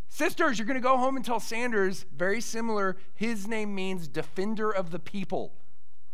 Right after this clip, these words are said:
It's also awesome. Okay, how about this? Y'all try to figure this one out. Um, do you have to pay for those donuts out there, or are they Francis? What does Francis mean?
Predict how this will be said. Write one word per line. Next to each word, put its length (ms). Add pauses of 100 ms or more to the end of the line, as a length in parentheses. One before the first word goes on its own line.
(400)
It's 180
also 380
awesome. 500 (120)
Okay, 400
how 140
about 100
this? 180
Y'all 140
try 160
to 60
figure 260
this 220
one 100
out. 240 (540)
Um, 480 (920)
do 120
you 220
have 160
to 80
pay 320
for 120
those 220
donuts 460
out 180
there, 260 (220)
or 160
are 160
they 120
Francis? 680 (3250)
What 120
does 100
Francis 480
mean? 260